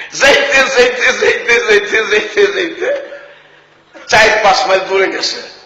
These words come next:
আরে যাস না। হ্যাঁ, বলে কি যে, "বিশ টাকা আর দশ টাকা কয় টাকা?" ওর সামনাসামনি তুই তো দেখতে পারে না, খারাপ দেখা যায় না? পাঁচ মাইল গেছে, মনে কই যে, আর মনে করছে ফিরাইতে পারবো না। কই যে, "আপনি যখন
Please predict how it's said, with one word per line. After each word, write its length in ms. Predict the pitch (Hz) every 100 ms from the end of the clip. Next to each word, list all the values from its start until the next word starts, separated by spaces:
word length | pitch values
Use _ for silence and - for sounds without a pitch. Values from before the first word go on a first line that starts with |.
| -
আরে 140 | 196
যাস 400 | 196 151 139 -
না। 80 | -
হ্যাঁ, 200 | 135 185
বলে 220 | 196 196
কি 380 | 196 214 175 - - -
যে, 80 | 156
"বিশ 340 | 147 196 -
টাকা 200 | 180 170
আর 60 | 175
দশ 220 | 175 180
টাকা 180 | 175 160
কয় 240 | 185 170
টাকা?" 200 | 139 113 - - - - - - - - - -
ওর 120 | 165
সামনাসামনি 600 | 180 196 202 190 190 208 208
তুই 140 | 214
তো 100 | 196
দেখতে 320 | 196 - 175
পারে 160 | - -
না, 60 |
খারাপ 240 | - - 294
দেখা 180 | - -
যায় 120 | 302
না? 240 | - - - - - - - _ - - 110 _ _ _ _ - - - _ _
পাঁচ 320 | 196 - -
মাইল 240 | 214 226 220
গেছে, 260 | 233 202
মনে 200 | 185 190 180
কই 140 | 185 170
যে, 80 |
আর 180 | 175 170
মনে 200 | 175 202
করছে 240 | 180 165 160
ফিরাইতে 440 | 208 214 175 170
পারবো 260 | 175 196 196
না। 120 | 190 - - - - - - _ _ _ _ _ _ _ -
কই 180 | 170 170
যে, 80 |
"আপনি 260 | 180 170 170
যখন 180 | 175